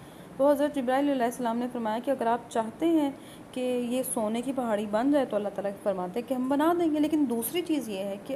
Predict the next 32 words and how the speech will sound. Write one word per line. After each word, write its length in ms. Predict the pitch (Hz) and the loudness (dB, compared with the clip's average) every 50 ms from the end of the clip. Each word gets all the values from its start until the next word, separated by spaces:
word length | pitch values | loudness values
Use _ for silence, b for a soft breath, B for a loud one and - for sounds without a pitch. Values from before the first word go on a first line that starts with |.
| - - | -2 0
अगर 260 | 254 262 285 381 381 | 0 2 2 0 0
ये 140 | 370 381 381 | 0 0 2
ईमान 320 | 370 320 269 233 214 214 | 2 4 4 4 2 0
ना 180 | 214 208 202 190 | 0 0 -2 0
लाए, 260 | 185 175 170 - - - - - - - - - - - | 0 -2 -4 -4 -6 -10 -16 -20 -20 -20 -20 -20 -10 -6
अगर 340 | - 233 220 269 311 311 320 - - | -6 -2 2 2 2 2 2 -2 -2
इसके 280 | 277 - - - 370 392 | -4 -4 -4 -4 -2 4
बाद 260 | 403 392 370 302 294 | 6 6 6 6 4
भी 140 | - 302 285 | 2 2 4
ये 60 | 269 254 | 4 2
ईमान 260 | 233 214 202 196 202 | 2 0 0 0 -2
ना 80 | 208 214 | -2 -2
लाए 180 | 214 208 233 277 | -2 -2 -2 -2
तो 100 | 294 285 | -4 -4
फिर 140 | 262 - 262 | -4 -2 0
ये 160 | 285 294 311 | 2 2 2
नहीं 100 | 302 339 381 | 2 2 2
बचेंगे, 400 | 349 - - 196 190 180 151 143 - - - - - - - - - - - - - - - - - - - - - - - - - - - - - - - - - - - - - - 214 | 0 -2 -2 -4 -8 -8 -8 -10 -12 -18 -20 -20 -20 -20 -20 -20 -20 -20 -20 -20 -20 -20 -20 -20 -20 -20 -20 -20 -20 -20 -20 -20 -20 -20 -20 -20 -20 -20 -20 -18 -18 -18 -20 -20 -16 -12 -6
ये 140 | 208 247 269 | -2 0 2
नहीं 260 | 262 247 240 254 277 | 2 2 2 2 0
बचेंगे।" 540 | 240 220 - - 165 185 190 190 - - - - - - - B B B B B B B - - - - - | 0 0 -4 -6 -8 -10 -10 -12 -14 -18 -20 -20 -20 -20 -20 B B B B B B B -20 -20 -20 -10 -6
तो 80 | 220 208 208 208 208 208 208 208 208 208 190 - | -4 -4 -4 -4 -6 -6 -6 -4 -6 -6 -8 -8
ये 80 | 196 196 | -8 -8
भी 100 | 190 247 262 | -6 -4 0
बड़ी 280 | 277 330 320 320 320 330 | 2 4 6 6 6 4
एक 140 | 330 330 - - - - | 4 0 -4 -10 -16 -8
चीज़ 280 | - 269 254 262 254 277 | -6 -4 -4 -2 0 0
है 80 | 277 | 0
कि 320 | 269 247 240 - - - - - - | 0 -4 -8 -12 -16 -18 -18 -10 -4
क्यों 160 | 247 240 233 | -2 0 2
नहीं 120 | 247 269 | 2 2
बचेंगे? 360 | 262 277 269 - 262 262 254 | 2 0 0 0 -4 -8 -8